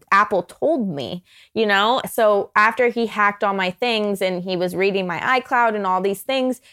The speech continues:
he, I went to bed. I wake up and my entire OnlyFans is wiped. Like, the entire thing, everything is gone, all the posts, and it has fake scam artist on the top and says, "The location is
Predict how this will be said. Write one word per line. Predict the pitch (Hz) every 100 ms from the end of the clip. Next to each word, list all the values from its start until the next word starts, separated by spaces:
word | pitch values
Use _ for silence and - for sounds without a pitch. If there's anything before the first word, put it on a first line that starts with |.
| _ _
he, | _ - 233 220 220
I | 208 190
went | 190 196
to | 247
bed. | 190 175 180 247 247 _ _ _ -
I | 214
wake | 233 240
up | 208 202 208
and | 214
my | 196
entire | 190 190 - 190 190 196
OnlyFans | 180 180 180 185 185
is | 175 170 165
wiped. | 160 - - - - 190
Like, | 175 -
the | 202
entire | 190 185 202 214 233
thing, | 214 190 185 _ -
everything | 214 233 240 226
is | 208
gone, | 196 180 175 -
all | 196 214
the | 214
posts, | 214 185 190 - - -
and | 202 208
it |
has | 226 202 185 185 - -
fake | 226 240 -
scam | - - 214 208
artist | 185 180 170 170 180
on | 170
the | 165
top | - 180 175 175 - - -
and | 202 196
says, | 214 185 185 185 - _ _ _ -
"The | 208
location | 202 185 185 226 208 220 196
is | 180